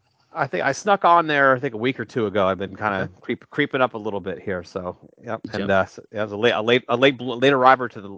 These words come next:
Speaker 1: uh, to the list, and, uh,
Speaker 2: <laughs>
Speaker 1: see what kind of damage we can do down the stretch here.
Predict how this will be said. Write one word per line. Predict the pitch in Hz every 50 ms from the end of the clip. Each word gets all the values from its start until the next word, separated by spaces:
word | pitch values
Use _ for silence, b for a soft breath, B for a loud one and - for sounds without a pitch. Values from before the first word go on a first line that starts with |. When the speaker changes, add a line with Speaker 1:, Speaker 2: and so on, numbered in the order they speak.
| - -
Speaker 1:
uh, | 104 101 95 90 90
to | 92 -
the | 98 92
list, | 98 113 113 120 - -
and, | 98 90 87 85
uh, | 87 87 92 - _ -
Speaker 2:
<laughs> | - - - - _
Speaker 1:
see | - - 123
what | 120 -
kind | 135 113
of | 104
damage | 110 110 110 104 101 98
we | 98 95
can | - 92
do | 90 98 92
down | 95 92 87
the | 87
stretch | - - 98 87 - -
here. | 82 80 80